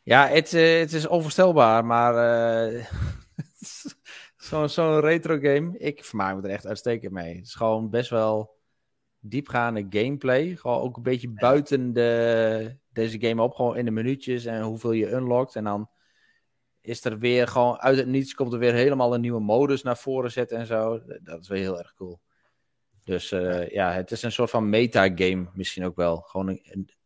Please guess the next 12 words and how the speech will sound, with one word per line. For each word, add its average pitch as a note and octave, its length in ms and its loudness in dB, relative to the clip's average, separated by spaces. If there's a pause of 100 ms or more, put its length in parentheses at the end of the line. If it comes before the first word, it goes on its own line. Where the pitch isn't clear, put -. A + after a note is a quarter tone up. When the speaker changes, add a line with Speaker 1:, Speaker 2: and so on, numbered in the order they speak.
(200)
Speaker 1:
het, - 260 -20
het - 440 -10
gaat G#2 280 -2
een G#2 60 -10
beetje G#2 320 2
buiten G#2 440 4
het F#2+ 140 -6
game G#2 200 2
om. E2+ 220 -4
Hetzelfde B2 360 2
wat, A#2+ 240 4
eh, A#2 340 8